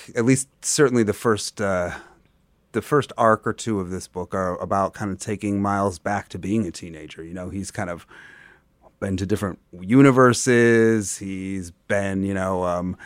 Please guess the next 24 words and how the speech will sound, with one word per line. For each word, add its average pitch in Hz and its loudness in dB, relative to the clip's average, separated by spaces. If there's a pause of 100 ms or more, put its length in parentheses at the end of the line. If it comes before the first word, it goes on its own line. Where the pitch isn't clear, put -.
(160)
a 95 -8
major 107 0
player 113 0
in 101 0
a 101 -6
super 147 2
team 131 2
that, 127 2
that, 113 4 (160)
you 135 2
know, 113 4 (120)
globe 120 4
hops. 117 2 (500)
And, 110 2
um, 101 0 (120)
for - 2
me, 147 8
he's 117 0 (680)
all 165 10
those 180 4
things, 123 4
but 120 0
he's 120 2
also 123 2